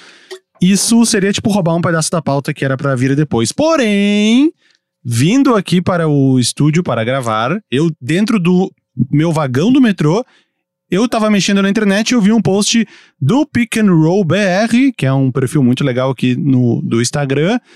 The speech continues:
Eles são muito mais do que o Instagram, mas no caso eu vi no Instagram, eles completaram até oitenta mil seguidores.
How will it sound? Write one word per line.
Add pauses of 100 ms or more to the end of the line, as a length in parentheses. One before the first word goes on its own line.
(340)
Eles
são
muito
mais
do
que
o
Instagram,
mas
no
caso
eu
vi
no
Instagram,
eles
completaram
até
oitenta
mil
seguidores.